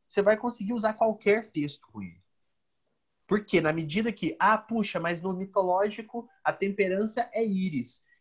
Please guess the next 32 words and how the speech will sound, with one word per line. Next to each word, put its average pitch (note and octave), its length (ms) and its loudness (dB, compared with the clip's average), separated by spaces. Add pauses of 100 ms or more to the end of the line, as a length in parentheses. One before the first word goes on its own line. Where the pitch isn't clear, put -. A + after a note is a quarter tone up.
Então G#3 200 -4
essa C#4+ 160 -2
informação A3 600 0
eu B3+ 100 0
isolo. G#3 720 0 (300)
Eu E3+ 100 0
pego A#3 260 4
o - 20 4
resto G#3 440 0
da G3 100 0
informação F3+ 460 -4
e G#3+ 40 -2
posso A3 300 -2
usar G3 220 2
pra A#3+ 120 -4
interpretar G3+ 420 -4
a G3+ 40 -8
temperança. G3+ 800 -8 (560)
Agora, G3 340 4
se - 160 -6
eu C4+ 100 2
tô C4 160 0
com A#3 220 -2
íris G3+ 360 0
na D3+ 100 0
minha D3 220 -2
frente, A#2 340 -14
eu C3 60 -16
tô D3+ 80 -12
com - 120 -16
uma E3 80 -8
imagem E3+ 460 -4